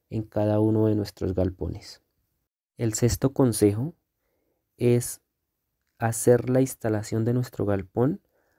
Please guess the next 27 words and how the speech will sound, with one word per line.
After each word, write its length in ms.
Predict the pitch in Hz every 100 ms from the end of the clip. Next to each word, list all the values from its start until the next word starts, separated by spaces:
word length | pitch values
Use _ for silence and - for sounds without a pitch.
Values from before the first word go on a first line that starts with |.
| _ _
alejada 840 | 113 104 104 - 123 131 143 - _ _ _
de 240 | 117 110
otras 380 | 107 104 - 107
granjas 680 | 120 123 113 98 87 - _ _ _
o 260 | 135 107
de 220 | 107 104 101
otros 520 | 104 - - 113 -
productores 680 | _ 104 101 - 107 113
avícolas. 600 | 120 147 165 107 107 - _ _ _ _ _
Esta 180 | _ 131
recomendación 960 | 139 - 131 123 120 120 120 123 175 _ _ _
es 120 | 117
en 140 | 120 117
dado 240 | 117 117
caso 380 | - 113 113 113
que 400 | - 107 101 - _
en 260 | - 110 104
el 140 | 101
perímetro 640 | 95 101 107 113 120 - 113
de 120 | 104
su 140 | -
finca 640 | 107 117 131 127 - 143 - _ _ _ _
o 260 | 107 107 101
cerca 420 | - 110 - 117
de 120 | 123
ustedes, 720 | 123 123 - 127 139 208 - _ _ - _
eh, 580 | 120 117 113 107 101